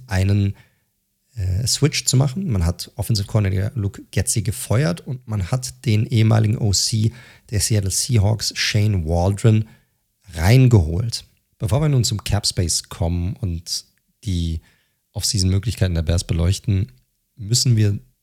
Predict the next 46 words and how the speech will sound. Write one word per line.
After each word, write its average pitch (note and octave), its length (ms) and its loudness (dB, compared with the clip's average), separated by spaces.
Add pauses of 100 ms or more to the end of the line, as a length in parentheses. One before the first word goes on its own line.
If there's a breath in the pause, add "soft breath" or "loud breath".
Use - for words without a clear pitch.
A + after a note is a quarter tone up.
(120)
zuerst - 720 -2
über G2+ 160 -2
Justin - 340 -2
Fields - 420 -6
reden. E2+ 220 -4
Und E2+ 340 -8
ich - 360 -14
weiß, G2+ 200 2
wir A2+ 60 0
springen G#2+ 300 -2
da G#2+ 60 2
jetzt G2+ 160 0
so - 60 0
ein G2 120 -2
bisschen A2 580 2 (800 soft breath)
hin B2 260 2
und G#2 160 2
her G#2 720 0
und F#2+ 240 -4
ich, - 160 -10
ich - 140 -14
gehe G#2 100 -2
da G#2+ 60 0
ja G#2 120 2
normalerweise F#2 480 0
ein F#2+ 60 0
bisschen G2 240 -2
anders F#2 320 -4
vor. A2 500 0 (540 loud breath)
Aber G#2 160 -4
diese G#2+ 260 0
Situation G#2+ 600 -2
ist A2 120 0
halt G2 120 -2
einfach G2+ 320 -2
extrem G#2+ 760 -2 (680)
einzigartig F#2+ 680 -2
hier - 180 -6
bei E2 140 -4
den D#2 160 -6
Bears. - 380 -4
Und, - 240 -8
und G2+ 80 -6
lass A2 180 -2
es B2+ 100 2
noch B2+ 120 2